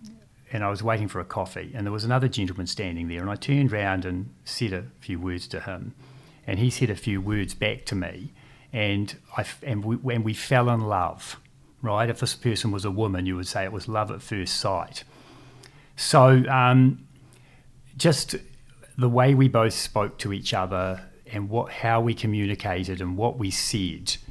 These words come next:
just resonated completely. And so I started telling him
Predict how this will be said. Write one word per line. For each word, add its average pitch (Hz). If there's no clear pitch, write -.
just -
resonated 104
completely. 101
And 120
so 131
I 160
started 127
telling 110
him 107